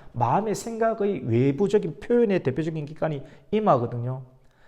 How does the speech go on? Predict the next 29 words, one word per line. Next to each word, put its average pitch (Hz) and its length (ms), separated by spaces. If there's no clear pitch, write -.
이마를 254 460
딱 202 180
보면 226 300
그 208 100
사람 214 360
안에 220 260
뭐 113 180
어떤 214 240
생각이 240 320
있는 151 140
건지 147 160
이마에 214 280
드러나는 127 380
건데, 139 400
오늘 233 420
오 139 140
절 185 140
말씀 139 420
가운데 127 280
그의 190 480
이마에 254 460
이름이 277 400
기록되어 160 380
있는데 123 680
비밀이다. 117 640
어떤 160 340
비밀이냐면 131 480
큰 226 320
바벨론, 127 600